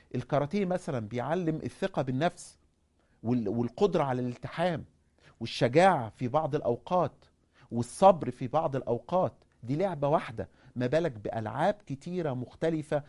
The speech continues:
زي قدرة التحمل، قدرة الإنجاز، الطموح، التحدي، آه، إدارة الذات، إدارة القدرة على التحمل، كل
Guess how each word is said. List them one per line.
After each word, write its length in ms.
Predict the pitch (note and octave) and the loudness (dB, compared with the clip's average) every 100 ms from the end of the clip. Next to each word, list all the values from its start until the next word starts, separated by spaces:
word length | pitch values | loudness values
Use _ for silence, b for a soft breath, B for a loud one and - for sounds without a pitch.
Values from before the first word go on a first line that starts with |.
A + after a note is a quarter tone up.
| b | b
زي 200 | A#2 C3 | -6 -4
قدرة 340 | C3 - C3 A2+ | -4 -4 -8 -8
التحمل، 760 | G#2+ - G2 D3 E3 D3 C#3 C3 | -10 -12 -2 0 0 -2 -4 -6
قدرة 280 | - C3 A#2 - | -6 -8 -8 -10
الإنجاز، 920 | G2+ G#2 G2+ G2+ D3+ E3+ D3+ D3 C#3+ G#2+ | -10 -8 -6 0 4 4 4 0 -4 -12
الطموح، 920 | - - G#2 C#3 F#3 F3 E3 - - b b A2+ | -12 -8 -2 0 2 2 0 0 -6 b b -4
التحدي، 1160 | A2+ A2 G#2+ A#2+ - E3+ E3 A2 C3+ D#3+ D#3 - | -2 -2 -4 -4 0 2 0 -4 -4 -4 -4 0
آه، 600 | A#2 A#2 A#2 A#2 A2 A#2 | 2 4 4 4 4 2
إدارة 300 | A#2+ A#2+ D#3 - | 2 2 2 -2
الذات، 720 | G#2 F#2 C#3+ F#3+ F3+ E3 - - | -8 0 6 8 6 4 -6 -4
إدارة 280 | B2+ D#3+ - | 0 0 -2
القدرة 420 | B2 - E3 D3 | -8 -6 -4 -2
على 180 | A#2 A2 | -2 -2
التحمل، 480 | - - - F#3+ F3 b b b | -4 -10 -4 -4 -4 b b b
كل 360 | - D#3+ F3+ | -8 -2 -2